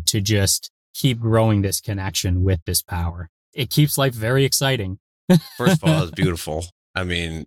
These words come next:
Speaker 2: I'm gonna be sitting in bed tonight, like, just sitting there thinking about how the way that you're talking is mind-blowing, Dennis. Like, I am very, very impressed, my friend. The connection, so whenever you decided to get sober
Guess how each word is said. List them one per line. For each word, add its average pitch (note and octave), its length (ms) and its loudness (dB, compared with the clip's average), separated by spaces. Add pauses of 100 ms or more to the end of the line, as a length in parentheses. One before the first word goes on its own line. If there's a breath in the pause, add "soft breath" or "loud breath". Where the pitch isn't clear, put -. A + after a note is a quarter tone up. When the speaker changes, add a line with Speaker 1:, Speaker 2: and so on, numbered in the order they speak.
(120)
Speaker 2:
I'm F2+ 320 -4
gonna G#2 180 2
be F2+ 100 0
sitting F#2+ 300 0
in E2 80 -2
bed F2+ 200 -2
tonight, D#2+ 300 -6
like, D#2 180 -2
just D#2+ 200 0
sitting F2 120 -2
there D#2+ 140 0
thinking E2 440 -6
about D#2 260 2
how E2+ 100 0
the E2 140 0
way F2 140 0
that D#2+ 120 -2
you're D2+ 100 -4
talking E2 460 -2
is D#2 320 -2
mind-blowing, E2 600 -2
Dennis. D2 440 -2
Like, C#2+ 180 -2 (160)
I F2 120 -4
am D#2 140 -8
very, E2+ 540 0
very E2 340 0
impressed, D#2+ 560 -4
my E2 140 -6
friend. D2+ 420 -2 (280)
The C3+ 160 -4
connection, F3 760 -2 (140)
so D3+ 420 2 (120)
whenever D#3 300 0
you F#3+ 80 -6
decided D3 460 0
to C#3+ 60 0
get B2+ 160 0
sober F2+ 600 2